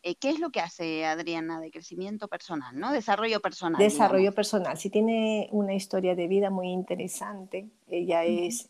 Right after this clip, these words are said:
Speaker 2: eh, brasileña
Speaker 1: Ajá.
Speaker 2: y cuenta su historia de superación que vale la pena cuando uno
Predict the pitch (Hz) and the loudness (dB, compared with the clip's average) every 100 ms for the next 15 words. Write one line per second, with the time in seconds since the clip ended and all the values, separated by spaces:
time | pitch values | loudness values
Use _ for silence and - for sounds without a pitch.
0 | - 185 175 165 170 165 156 170 190 165 | -6 -2 0 -2 -4 -4 -4 0 -2 -2
1 | 180 _ _ _ _ _ - 214 202 202 | -12 _ _ _ _ _ -8 -2 2 4
2 | 190 180 175 - 180 180 196 - 175 170 | 4 2 0 0 0 0 -2 -2 -4 -4
3 | - 190 180 185 180 - - 185 180 - | -2 0 2 2 0 -6 -6 -4 -4 -4
4 | 165 196 220 220 175 180 190 180 _ _ | -4 -2 -2 -2 -4 -4 -4 -10 _ _
5 | - 180 170 180 196 220 190 170 175 175 | -6 -4 0 2 4 2 2 0 -2 -4
6 | 185 _ _ _ - 175 170 185 185 190 | -8 _ _ _ -2 0 0 0 2 4
7 | 190 | 2